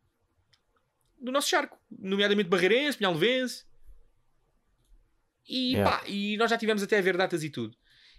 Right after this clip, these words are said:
Speaker 1: E eu tenho, a minha única dúvida, se vou aos jogos ou não, é saber se tenho a possibilidade de adquirir ou o cascolo lá, porque eles não vendem camisas do clube,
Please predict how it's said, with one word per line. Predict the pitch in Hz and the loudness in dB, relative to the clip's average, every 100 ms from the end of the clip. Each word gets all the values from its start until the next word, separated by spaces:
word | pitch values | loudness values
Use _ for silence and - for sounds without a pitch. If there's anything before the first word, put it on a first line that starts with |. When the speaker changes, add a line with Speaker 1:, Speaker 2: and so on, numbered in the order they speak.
| - | -10
Speaker 1:
E | 170 185 185 190 | -6 -4 -2 0
eu | |
tenho, | 214 247 240 | 2 2 2
a | 190 | 2
minha | 214 | 2
única | 269 233 190 | 0 0 2
dúvida, | 185 165 185 196 _ - | 2 0 -2 -4 _ -8
se | - 160 | -6 -4
vou | 156 208 202 | 0 4 4
aos | 165 | 4
jogos | 180 151 | 2 2
ou | |
não, | 139 175 196 - - - - | 0 -2 -6 -18 -18 -12 2
é | 170 165 - | 6 6 4
saber | - - 180 160 208 | -4 -2 2 2 0
se | - | 0
tenho | 214 | -2
a | 185 | -2
possibilidade | 196 185 190 180 | -2 0 0 0
de | 180 | -2
adquirir | - 190 170 123 - _ _ _ _ | -4 -6 -4 -6 -10 _ _ _ _
ou | 220 220 190 135 - - | 4 6 4 2 -6 -4
o | 175 | -2
cascolo | 185 - 190 175 139 | 0 0 4 4 4
lá, | 127 127 226 - - _ _ - | 2 0 -2 -14 -20 _ _ -14
porque | - | -2
eles | 135 | 0
não | 131 | 0
vendem | 131 127 | 0 0
camisas | 123 123 117 110 | -2 -2 -2 -4
do | 107 | -4
clube, | 139 180 | -6 -8